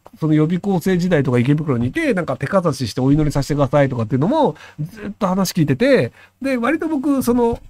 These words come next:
問答を結構しちゃうんですよ。で、問答していくうちに、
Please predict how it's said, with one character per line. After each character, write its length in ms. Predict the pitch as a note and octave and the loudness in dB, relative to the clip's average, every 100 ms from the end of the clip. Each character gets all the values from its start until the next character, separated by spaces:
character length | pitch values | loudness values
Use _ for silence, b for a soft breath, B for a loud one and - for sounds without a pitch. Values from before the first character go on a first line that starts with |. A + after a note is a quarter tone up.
| _ _ _ _ | _ _ _ _
問 320 | A3 C4+ G#4 D4+ | 2 2 2 2
答 140 | F3 | 0
を 80 | D3 | 2
結 180 | A#3 - | -2 -4
構 120 | D3 | -6
し 100 | - | -4
ち 80 | A3 | -2
ゃ 60 | |
う 60 | E3+ | -2
ん 20 | |
で 60 | - | -6
す 100 | F#2+ | -12
よ。 100 | - _ - | -16 _ -6
で、 100 | B3+ | 0
問 240 | C4+ G4 | 0 0
答 140 | F4+ C4 | -2 -2
し 80 | |
て 80 | A3+ | -2
い 20 | |
く 80 | G#3 | -2
う 140 | G3+ F#3+ | 0 0
ち 140 | G#3+ | 2
に、 300 | D4 C4+ | 4 4